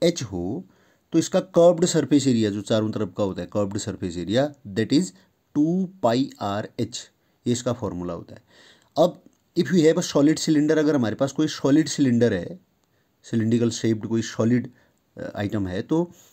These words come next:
उसका टोटल सरफेस एरिया क्या होगा? चारों तरफ का कर्व्ड सरफेस एरिया हुआ,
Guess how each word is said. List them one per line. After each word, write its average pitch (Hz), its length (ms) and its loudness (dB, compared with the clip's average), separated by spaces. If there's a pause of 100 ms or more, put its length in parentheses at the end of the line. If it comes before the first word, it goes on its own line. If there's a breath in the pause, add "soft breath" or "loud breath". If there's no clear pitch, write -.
(160 soft breath)
उसका - 240 0
टोटल 180 380 2
सरफेस 170 380 2
एरिया 165 180 6
क्या 165 120 2
होगा? 156 240 2 (400 soft breath)
चारों 151 280 4
तरफ 156 260 2
का 151 200 4 (300)
कर्व्ड 151 260 6
सरफेस 165 400 0
एरिया 165 240 4
हुआ, 160 300 2